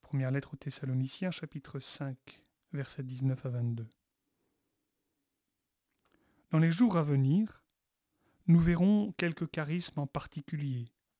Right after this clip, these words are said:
à partir de la liste de saint Paul, même si, une fois de plus, cette liste n'est pas exhaustive.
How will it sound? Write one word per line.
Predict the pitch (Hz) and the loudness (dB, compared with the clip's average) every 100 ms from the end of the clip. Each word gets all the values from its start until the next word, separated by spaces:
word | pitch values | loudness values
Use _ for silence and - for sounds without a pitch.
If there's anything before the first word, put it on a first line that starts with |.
| _ | _
à | 151 | -6
partir | 156 - 165 | -4 -4 -4
de | 147 | -2
la | 147 143 | 0 0
liste | 156 - 143 | -2 -4 -8
de | |
saint | 135 - 139 | -6 -4 -6
Paul, | - 123 117 113 _ _ _ _ _ _ _ _ _ - | -4 -6 -6 -12 _ _ _ _ _ _ _ _ _ -4
même | 127 131 135 | 0 2 2
si, | 135 - 139 | 0 0 0
une | |
fois | 127 135 | 0 -4
de | |
plus, | - 160 | -4 -2
cette | 170 147 131 | -2 -4 -6
liste | 156 156 - | -6 -6 -4
n'est | 139 | -6
pas | - 143 - | -6 -12 -8
exhaustive. | 131 127 - - 139 123 | -8 -8 -10 -12 -10 -10